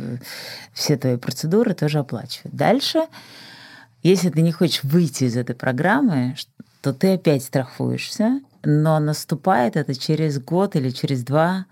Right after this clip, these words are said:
ну, то есть через год, по-, через два года после ремиссии. Если до этого у тебя случается страховой случай, то они его не покрывают. А если через два года, они его покрывают. Но,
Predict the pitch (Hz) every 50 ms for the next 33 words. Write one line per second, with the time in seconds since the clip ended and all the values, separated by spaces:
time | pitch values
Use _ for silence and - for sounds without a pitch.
0 | _ - 180 175 190 175 - - 175 170 160 160 185 214 208 208 - 156 156 147
1 | - - - 160 147 147 139 - - - - _ - - - - - - - -
2 | 143 147 156 160 143 160 185 180 180 - - 151 147 - - - 143 131 139 147
3 | 165 196 226 240 - - - 151 127 117 117 120 - - - - - - - -
4 | - - - - - 160 165 151 - 165 135 131 151 196 226 247 254 226 208 -
5 | 147 139 139 139 139 131 - 139 131 - - 131 123 131 - - - 147 139 131
6 | 135 - 135 127 - - - - 131 135 143 151 151 143 139 131 131 135 139 131
7 | - - - 127 120 113 107 - - - - - _ _ - - 147 143 143 135
8 | - - 131 127 - - 208 269 247 185 143 147 135 131 123 135 131 - - -
9 | - - 123 131 147 165 165 135 117 117 123 135 - - - - - - - -
10 | 160 139 113 - - - 220 214